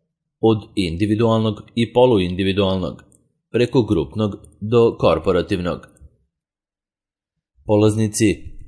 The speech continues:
koji bi želeli da časove pohađaju preko svojih računara, imaće obavezu da na njih, pre početka nastave, instaliraju namenski softver, za šta će im biti dostavljena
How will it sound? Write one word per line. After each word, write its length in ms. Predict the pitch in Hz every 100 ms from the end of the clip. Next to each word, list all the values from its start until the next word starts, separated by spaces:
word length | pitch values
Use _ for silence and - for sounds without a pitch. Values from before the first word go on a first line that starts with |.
| -
koji 220 | - 120 107
bi 160 | 113
želeli 560 | 107 110 127 131 95 90
da 160 | 107 107
časove 580 | - 78 - 110 107 107
pohađaju 600 | 110 113 110 113 95 78 - _ -
preko 440 | 120 117 123 107
svojih 420 | 95 101 85 85 113
računara, 720 | 104 120 107 101 98 69 - _ _ _ - - _ -
imaće 360 | 127 123 127
obavezu 580 | 113 131 131 113 107 87 -
da 320 | 101 95 -
na 160 | 82
njih, 340 | 73 110 107 - _ _ _ _ - -
pre 260 | 120 87
početka 520 | 101 95 95 78 120
nastave, 500 | 107 107 - 113 95 - - - _ _ _
instaliraju 760 | 120 113 - 123 127 127 113 -
namenski 600 | 104 98 87 90 85 110
softver, 540 | 104 107 101 - 67 - - _ _ _ _ _ - 90
za 140 | 92 78
šta 200 | - 104
će 200 | - 110
im 160 | 101
biti 280 | 101 110 120
dostavljena 640 | 113 104 - 110 110 95